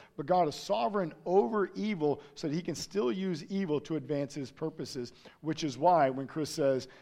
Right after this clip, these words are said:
"Man, we can have peace, we can be calm no matter who sits in the Oval Office, no matter what happens,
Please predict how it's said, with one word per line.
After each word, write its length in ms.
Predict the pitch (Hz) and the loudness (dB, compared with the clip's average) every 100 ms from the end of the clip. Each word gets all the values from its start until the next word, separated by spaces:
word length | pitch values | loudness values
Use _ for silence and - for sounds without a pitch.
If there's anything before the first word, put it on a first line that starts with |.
| _ | _
"Man, 160 | 175 165 | -2 -2
we 100 | 214 | 0
can 120 | 190 | 0
have 180 | 131 - | -2 -4
peace, 380 | - 220 - | -4 -2 -2
we 100 | 151 | -6
can 140 | 190 165 | -6 -4
be 100 | 135 | -4
calm 460 | - 185 202 156 - - - | -2 2 4 4 0 -14 -6
no 140 | 165 | -2
matter 280 | 170 156 139 | 6 8 8
who 220 | 110 185 | 4 0
sits 320 | 285 - 143 143 | 0 -2 -6 -6
in 80 | |
the 140 | 131 123 | -6 -4
Oval 280 | 120 107 110 | -6 -6 -4
Office, 520 | 107 101 - - - - - | -6 -6 -18 -20 -20 -20 -2
no 120 | 165 | 4
matter 340 | 160 165 156 | 10 10 10
what 320 | 143 151 285 - | 4 4 2 2
happens, 420 | 147 135 139 | 0 0 -4